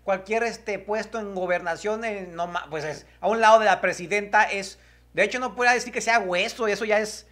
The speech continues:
un supercargo. El asunto es que más que nada ahí Claudia me lo pone porque este sujeto ya tiene experiencia dándole en su Mauser a, a Norma Piña. Este sujeto se despierta, pone ahí los sencillos de Taylor Swift, la, las canciones, las rolas,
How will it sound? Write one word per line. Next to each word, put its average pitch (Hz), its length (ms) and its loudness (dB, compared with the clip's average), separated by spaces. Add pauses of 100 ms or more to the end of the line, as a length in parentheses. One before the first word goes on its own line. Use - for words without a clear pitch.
(240)
un 190 160 -4
supercargo. 208 920 2 (520)
El 190 140 4
asunto 359 440 6
es 349 80 2
que 285 140 2
más 320 200 0
que 247 140 -2
nada 294 260 0
ahí 285 380 0
Claudia 269 460 2
me 220 120 -4
lo 196 200 -2
pone 247 400 0
porque 208 400 -2
este 247 220 -4
sujeto 233 460 -4
ya 233 140 0
tiene 226 120 -10
experiencia 214 880 -4 (220)
dándole 208 460 0
en 185 120 -8
su 180 160 -10
Mauser 202 580 -2 (300)
a, 156 680 2
a 165 140 0
Norma 185 420 -4
Piña. 277 600 -6 (300)
Este 202 360 -6
sujeto 220 500 -6
se 214 140 -2
despierta, 214 800 -2
pone 233 340 0
ahí 220 240 0
los 214 220 -4
sencillos 196 540 -6
de 196 100 -6
Taylor 208 400 -4
Swift, 220 320 -8
la, 185 140 2
las 175 200 -4
canciones, 208 540 -8
las 160 200 -2
rolas, 214 540 0